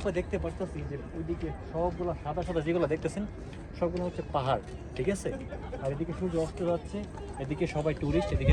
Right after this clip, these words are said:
ঘুরে একটু দেখো, সবাই টুরিস্ট আসছে ঘোরার জন্য। তো আমি এখন যে প্লেসে আছি, আমার নিজে চোখে দেখতে পারতাছি, but আমার ক্যামেরাতে হয়তো বা দেখাতে পারতাছি না আপনাদের। So,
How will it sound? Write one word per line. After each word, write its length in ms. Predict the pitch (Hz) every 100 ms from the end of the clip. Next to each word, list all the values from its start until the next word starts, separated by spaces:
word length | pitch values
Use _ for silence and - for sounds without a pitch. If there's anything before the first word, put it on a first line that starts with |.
| -
ঘুরে 140 | -
একটু 140 | - -
দেখো, 240 | 139 - - - - - -
সবাই 160 | 135 147
টুরিস্ট 240 | 147 156 160
আসছে 300 | 143 - 220 - -
ঘোরার 200 | 127 123
জন্য। 180 | 117 107 101 - - -
তো 160 | 123 - - 170 - - - - - - - - - - - - -
আমি 200 | 151 180
এখন 180 | 190 196
যে 140 | 196
প্লেসে 320 | 170 156 139
আছি, 280 | 160 143 208 - - - -
আমার 180 | 170 180
নিজে 160 | 190 -
চোখে 260 | 202 - 196
দেখতে 240 | 202 185
পারতাছি, 360 | 147 135 - 127
but 180 | 127 151
আমার 180 | 135 135
ক্যামেরাতে 440 | - 151 151 160 151
হয়তো 380 | 123 165 196 156
বা 120 | 113 - - - -
দেখাতে 280 | 143 160 135
পারতাছি 320 | 113 107 107
না 100 | 113
আপনাদের। 300 | 107 107 104 -
So, 120 | -